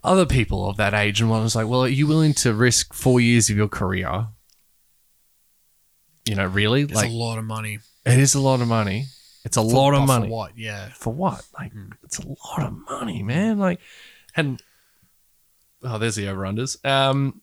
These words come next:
Speaker 1: if you're in, in a position like he was, I mean, <sighs> he was, he would have been untouchable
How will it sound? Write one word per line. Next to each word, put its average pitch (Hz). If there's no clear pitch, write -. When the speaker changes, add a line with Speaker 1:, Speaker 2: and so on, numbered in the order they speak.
Speaker 1:
if 160
you're 175
in, 107
in 143
a 139
position 139
like 120
he 190
was, 135
I 135
mean, 139
<sighs> -
he 143
was, 170
he 147
would 190
have 202
been 175
untouchable -